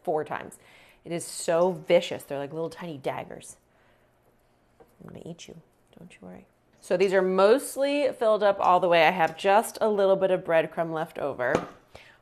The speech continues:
What I'm going to do is olive oil, olive oil. Okay, and then chicken broth. And the chicken broth really helps to saturate our breadcrumb mix and make sure that it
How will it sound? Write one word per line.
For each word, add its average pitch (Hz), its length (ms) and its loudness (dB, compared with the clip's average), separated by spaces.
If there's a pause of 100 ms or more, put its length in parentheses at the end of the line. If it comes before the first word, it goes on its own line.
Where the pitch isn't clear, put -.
What 170 120 -6
I'm 165 160 -6
going 160 280 -6
to 190 100 -10
do 156 260 -4
is 143 540 -6 (1200)
olive 160 400 -10
oil, 196 600 -10
olive 143 440 -16
oil. 147 600 -14 (140)
Okay, - 380 -12 (260)
and 170 240 -12
then 202 380 -6
chicken - 360 -14
broth. - 440 -6 (580)
And 185 140 -8
the 190 40 -4
chicken 294 400 -4
broth 233 280 -2
really 196 280 2
helps 185 520 -4 (280)
to 160 120 -10
saturate 160 800 -8
our 143 460 -6 (1300)
breadcrumb 175 540 -8
mix 170 420 -10
and 160 180 -12
make 151 160 -12
sure 151 260 -12
that 147 140 -10
it 143 180 -14